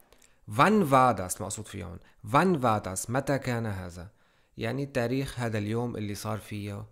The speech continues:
هالانتفاضة في ألمانيا الشرقية عام ألف تسعمية وتلاتة وخمسين. أعطانا أربع احتمالات: واحد ماي، سبعتاش يونيو، عشرين يوليو، تسعة نوفمبر. الجواب الصحيح هو سبعتاش يوني. بتحفظوا السؤال هذا،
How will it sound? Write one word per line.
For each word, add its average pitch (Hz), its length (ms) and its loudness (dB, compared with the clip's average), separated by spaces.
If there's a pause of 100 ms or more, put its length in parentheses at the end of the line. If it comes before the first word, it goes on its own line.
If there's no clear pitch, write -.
هالانتفاضة 101 1000 -8 (300)
في - 200 -8
ألمانيا 98 320 -4
الشرقية 92 500 -8
عام 90 140 -10
ألف 92 80 -8
تسعمية 98 180 -6
وتلاتة 90 240 -8
وخمسين. - 400 -10
أعطانا 131 360 4
أربع 117 160 4
احتمالات: 113 540 -2
واحد 120 340 4
ماي، 120 260 2
سبعتاش 113 560 2
يونيو، 135 260 0
عشرين 123 360 0
يوليو، 120 280 0
تسعة 110 280 -2
نوفمبر. 117 540 -2 (1120)
الجواب 135 360 4
الصحيح 123 560 -2
هو 120 160 2
سبعتاش 110 720 0 (280)
يوني. 101 540 -2 (840)
بتحفظوا 117 540 -4
السؤال 98 480 -4
هذا، 101 400 -6